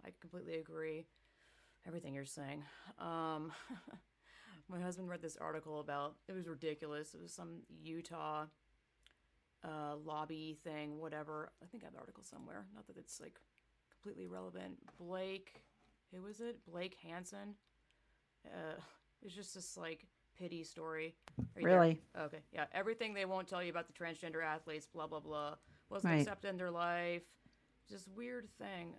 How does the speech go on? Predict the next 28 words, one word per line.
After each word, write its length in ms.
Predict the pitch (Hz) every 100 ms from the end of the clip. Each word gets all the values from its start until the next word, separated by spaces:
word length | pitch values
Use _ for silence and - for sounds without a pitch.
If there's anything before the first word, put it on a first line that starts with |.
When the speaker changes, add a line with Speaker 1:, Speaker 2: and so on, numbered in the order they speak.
| -
Speaker 1:
Uh, 60 | - -
just 240 | 202 - - - - -
the 80 | -
stuff 220 | 226 214
they 80 | 196
were 80 |
saying. 440 | 185 202 180 175 175 - - - - -
"I've 140 | 208
never 220 | 233 240
won 200 | 233 226
a 60 | 208
race. 340 | 185 190 190
I've 100 | 185
never 240 | 180 196 196
taken 240 | 196 190
a 40 |
sponsorship 600 | 180 - 185 180 175 185 185
or 80 |
prize 320 | 180 180 170 170
away 180 | 170 165
from 140 | 170
any 380 | 170 170 170 175
other 160 | 175 165
girl. 280 | 160 165 165
But 100 | 170
when 140 | 175 185
I 120 | 190
do, 300 | 185 175